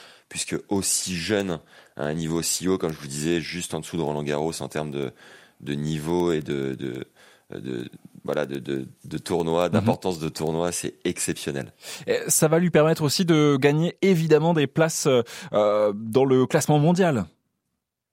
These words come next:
Speaker 1: Ouais, aujourd'hui donc il est dix-huitième. Comme c'est un Masters mille, ce que je disais, euh, il y a deux jours sur l'antenne, le tournoi permet de remporter mille points
Speaker 2: Ouais.
Speaker 1: dans la course au classement. Et donc s'il s'impose aujourd'hui, ce qui sera une prouesse considérable,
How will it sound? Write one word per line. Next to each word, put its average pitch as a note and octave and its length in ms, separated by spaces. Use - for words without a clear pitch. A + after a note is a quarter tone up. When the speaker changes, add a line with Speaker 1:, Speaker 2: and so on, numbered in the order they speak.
Speaker 1:
Ouais, B2 260
aujourd'hui F2 320
donc F#2 240
il C#2+ 80
est C#2+ 60
dix-huitième. F2+ 800
Comme F2 160
c'est - 240
un D2+ 120
Masters F2 600
mille, F#2 340
ce - 80
que D#2+ 120
je D2 80
disais, C#2 320
euh, C#2 260
il C2+ 140
y C#2+ 40
a C#2 40
deux D2+ 160
jours D#2+ 180
sur - 160
l'antenne, G2+ 460
le D2+ 140
tournoi F2 240
permet D2+ 240
de D2 60
remporter D2 480
mille F#2 380
points F#2 480
Speaker 2:
Ouais. C#2+ 200
Speaker 1:
dans C#2+ 100
la C#2 80
course - 300
au C#2+ 60
classement. F2+ 540
Et - 80
donc E2 180
s'il F#2 320
s'impose F2 520
aujourd'hui, D#2 420
ce - 80
qui - 100
sera C#2+ 480
une C2 140
prouesse - 380
considérable, F2+ 440